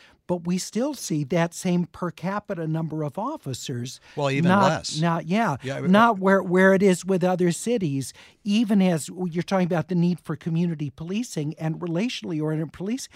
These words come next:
Speaker 1: Well, that takes time and that takes people.
Speaker 2: It does. And we're in a, you know, that's one of the, the, the, the huge challenges facing the department now is the recruiting crisis.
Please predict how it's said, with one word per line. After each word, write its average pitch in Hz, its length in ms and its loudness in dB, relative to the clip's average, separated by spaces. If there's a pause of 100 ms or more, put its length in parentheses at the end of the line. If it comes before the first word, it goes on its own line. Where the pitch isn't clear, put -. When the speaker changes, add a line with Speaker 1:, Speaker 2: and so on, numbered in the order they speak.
(200)
Speaker 1:
Well, 180 100 -10 (160)
that 226 240 -8
takes 277 320 -14
time 247 320 -8
and 196 100 0
that 190 200 -2
takes 185 260 -10
people. 247 560 -10
Speaker 2:
It 110 160 -10
does. 117 380 -6
And 135 340 -8
we're 131 160 -4
in 147 160 -2
a, 127 160 -4 (200)
you 139 100 -8
know, 117 80 -4
that's 117 180 -8
one 156 220 -2
of 135 100 -6
the, 117 220 -8
the, 117 320 -10
the, 107 240 -10
the 113 140 -10
huge 202 600 -2
challenges 131 540 -6
facing 131 380 -8
the 110 60 -8
department 107 500 -8
now 123 280 -8
is 110 140 -10
the 107 100 -16
recruiting 127 460 -6
crisis. 95 520 -14